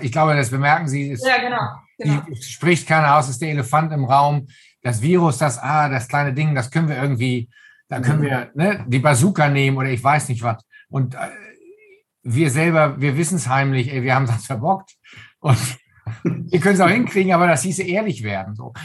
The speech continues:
Speaker 1: Aber du hast, und das ist nicht abgesprochen, liebe Hörer, ähm, <laughs> den Ausnahmezustand, ich hätte also so eine Art Abschlussfrage, souverän, äh, das wirst du viel besser wissen, Karl Schmidt und wahrscheinlich auch Herr Gambem,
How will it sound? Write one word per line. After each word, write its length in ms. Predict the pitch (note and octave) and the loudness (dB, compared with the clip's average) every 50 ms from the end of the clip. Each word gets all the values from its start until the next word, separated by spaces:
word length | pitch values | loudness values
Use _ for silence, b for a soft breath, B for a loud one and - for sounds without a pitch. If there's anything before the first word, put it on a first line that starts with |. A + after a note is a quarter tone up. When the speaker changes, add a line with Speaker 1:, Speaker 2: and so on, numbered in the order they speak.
| C3+ B | -6 B
Speaker 1:
Aber 140 | - D3 D#3+ | 2 4 4
du 120 | E3 F3+ | 6 6
hast, 220 | F#3+ - - - - | 4 4 0 -4 -2
und 80 | D3 | 0
das 100 | D3 C#3 | 0 0
ist 120 | C#3 B2+ C3+ | 0 0 0
nicht 200 | G#3 G#3+ F#3 F3+ | 0 0 0 -2
abgesprochen, 560 | - - - A#2+ A2+ - - A#2+ A2 A2 G#2+ | -4 -4 -4 -6 -8 -8 -8 -8 -4 -4 -2
liebe 180 | G#2+ A2 G#2 F2+ | -2 -2 -2 -2
Hörer, 320 | A2+ A#2+ A#2 D#3 G#3 A3+ B B B B B B | -2 -2 -2 -4 -6 -10 B B B B B B
ähm, 480 | - D#3 D#3 D#3 D#3 D#3 D3+ D3 - _ _ _ - - | 0 2 4 4 4 2 0 -2 -8 _ _ _ -8 -4
<laughs> 500 | - B2+ - - G4 F#4 F4+ F4 - - - - B B B B B B B B B _ - | -2 -2 -2 -4 -10 -14 -4 -2 -2 -2 -2 -4 B B B B B B B B B _ -2
den 140 | D3+ D3+ D3+ | 0 0 2
Ausnahmezustand, 800 | D3+ G3 A#3 G#3+ - C#4 A#3 F#3+ D#3 A2+ D3+ B2+ B2+ C3+ C3 C3+ | 4 4 2 2 2 2 2 2 2 0 -2 -2 -2 -2 -2 -2
ich 100 | C3 A2 | -2 -2
hätte 180 | E3 F#3+ F#3+ - G3+ E3+ | -2 -2 -4 -6 -8 -4
also 220 | D#3+ D3 C#3 C#3+ | -4 -2 -2 -2
so 60 | C#3+ D3+ | 0 0
eine 140 | D#3 D3 | 0 0
Art 200 | C3+ D3 D#3 D3+ | 2 2 2 2
Abschlussfrage, 720 | - - - G#3+ - E4 C4+ - - D#3+ D3+ C#3+ C#3 C3+ | 0 -2 -4 -4 -6 -10 -10 -6 -2 0 2 2 2 2
souverän, 840 | B2 A2+ E3+ F3 D#3+ D#3+ C#3+ C#3+ F3+ G#3+ G3+ F3+ C#3+ B2 A2+ G#2 b b b b b b b _ - | 2 2 2 4 4 2 2 2 2 2 2 0 0 -2 -4 -6 b b b b b b b _ -4
äh, 680 | C#3 C3 C3 C3 B2+ B2+ C3 C3 - - - - - | 0 2 2 2 2 0 -2 -4 -8 -14 -16 -12 -6
das 160 | C3+ C#3 A#2 C#3+ | -4 -4 -2 -2
wirst 140 | D3+ C3+ - | -2 -2 -2
du 40 | C#3+ | -2
viel 140 | A2+ C#3+ C3+ | 0 0 2
besser 280 | D3 D3+ A#2+ D3 C#3+ | 2 2 2 2 2
wissen, 180 | C#3 C3+ C#3+ C3+ | 2 0 0 0
Karl 220 | B2+ C#3+ C#3+ C#3 | 0 0 0 0
Schmidt 340 | - - D#3 F3+ F#3+ F3+ F#3+ | 0 0 2 2 2 2 0
und 120 | D#3 D3 C3 | -4 -4 -4
wahrscheinlich 340 | C3+ C3+ - D3 D3 D3 | -4 -4 -2 -2 0 0
auch 80 | D3 B2+ | 2 2
Herr 100 | C3 C#3 | 2 2
Gambem, 520 | C3+ C#3+ D3+ D#3+ D#3 D3+ D3 C#3+ C#3 A#2 | 2 2 2 2 2 2 2 2 0 -2